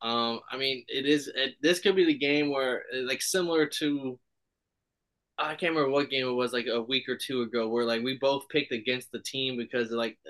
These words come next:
of the name power. You know, like, you're picking off the name of a team, and then we got burned because the other team has been playing better, but we just didn't wanna recognize it. And that could be again this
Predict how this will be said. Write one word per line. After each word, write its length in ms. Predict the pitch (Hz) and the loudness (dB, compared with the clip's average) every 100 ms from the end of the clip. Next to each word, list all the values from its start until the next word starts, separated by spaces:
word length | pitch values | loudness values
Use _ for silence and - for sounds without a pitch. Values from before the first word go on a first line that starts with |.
| - | -8
of 180 | 120 113 | -8 -6
the 160 | 117 113 | -8 -2
name 400 | 127 131 135 135 | 2 2 2 -2
power. 360 | 151 139 139 127 | -2 0 0 0
You 180 | 131 | 0
know, 140 | 139 135 | -2 -2
like, 220 | 127 120 | 0 -2
you're 140 | 127 120 | -4 -2
picking 320 | 160 - 135 | -2 -2 -2
off 180 | 123 - | -2 -2
the 80 | |
name 420 | 110 113 117 135 139 | -4 0 2 2 -2
of 120 | 139 | -6
a 80 | 143 | -6
team, 520 | - 156 156 147 - _ _ _ - | -6 -4 -2 -2 -6 _ _ _ -2
and 120 | 139 | 0
then 100 | 139 | 0
we 140 | 139 123 | 0 2
got 320 | 120 113 - | 0 0 0
burned 460 | 131 127 113 104 117 | 2 2 -2 -4 -8
because 460 | 113 127 117 - | -4 -2 -2 -2
the 120 | 117 | -6
other 220 | - 139 139 | 0 2 2
team 220 | 135 123 | -2 -2
has 260 | 127 135 | 2 2
been 180 | 123 120 | 2 -4
playing 340 | - 123 113 107 | -2 -2 -2 0
better, 280 | 123 120 | 0 0
but 160 | 110 101 | -2 -2
we 140 | 113 | -4
just 180 | 113 110 | -4 -4
didn't 280 | 127 123 117 | 0 0 0
wanna 260 | 113 104 101 | -2 -2 0
recognize 640 | 117 113 110 104 101 101 | 0 0 -6 -4 -6 -2
it. 160 | 104 - _ - _ - | -4 -4 _ -20 _ -4
And 140 | 123 | 2
that 180 | 143 147 | 2 4
could 160 | 170 156 | 4 6
be 240 | 160 131 | 4 4
again 300 | 120 143 135 | 2 0 4
this 260 | 127 143 | 2 2